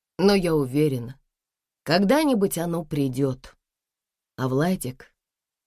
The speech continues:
знаете, он неплохой человек. Не злой, не капризный, не вредный.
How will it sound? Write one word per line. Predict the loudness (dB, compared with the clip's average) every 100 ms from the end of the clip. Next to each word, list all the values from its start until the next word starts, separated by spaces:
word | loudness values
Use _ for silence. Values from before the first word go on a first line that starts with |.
| _ _
знаете, | -4 -2 -2 -4 -8 -6
он | -2 -2 -2 -8 -14 _ _
неплохой | 0 0 0 -6 -4 -2 -2
человек. | -4 -6 -6 -6 -10 -14 _ _ _ _ _
Не | 2 4 4
злой, | 2 2 2 2
не | 0 -2
капризный, | -4 -4 -2 0 0 0 0
не | 0
вредный. | 0 2 0 0 -6 -8